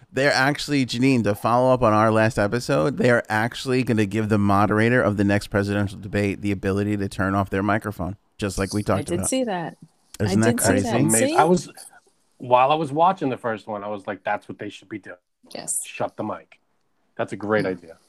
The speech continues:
Speaker 1: Wait, say
Speaker 2: We'll
Speaker 1: that
Speaker 2: see
Speaker 1: again,
Speaker 2: when
Speaker 1: Frank?
Speaker 2: that's gonna be.
Speaker 1: Frank, say that again?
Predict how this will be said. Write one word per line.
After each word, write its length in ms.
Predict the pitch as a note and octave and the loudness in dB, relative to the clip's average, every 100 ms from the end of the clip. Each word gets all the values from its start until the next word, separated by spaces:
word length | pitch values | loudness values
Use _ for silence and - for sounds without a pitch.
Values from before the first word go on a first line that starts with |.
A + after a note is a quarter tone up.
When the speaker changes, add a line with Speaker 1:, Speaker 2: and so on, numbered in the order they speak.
| _ _ _ | _ _ _
Speaker 1:
Wait, 180 | A#2 G#2 | -2 0
say 100 | A#2 | 2
Speaker 2:
We'll 80 | A#2+ | 4
Speaker 1:
that 60 | B2+ | 6
Speaker 2:
see 120 | - | 6
Speaker 1:
again, 60 | - | 4
Speaker 2:
when 80 | G3+ | 4
Speaker 1:
Frank? 120 | E3 | 2
Speaker 2:
that's 100 | D#3 | 2
gonna 180 | G#3 D3 | 0 -2
be. 280 | C#3 E3 G3 _ _ _ _ _ _ _ _ - | -6 -10 -12 _ _ _ _ _ _ _ _ -4
Speaker 1:
Frank, 220 | B2 A2 | -2 0
say 120 | A#2 | 0
that 160 | B2 B2 | 0 -2
again? 300 | B2 D3 | -4 -4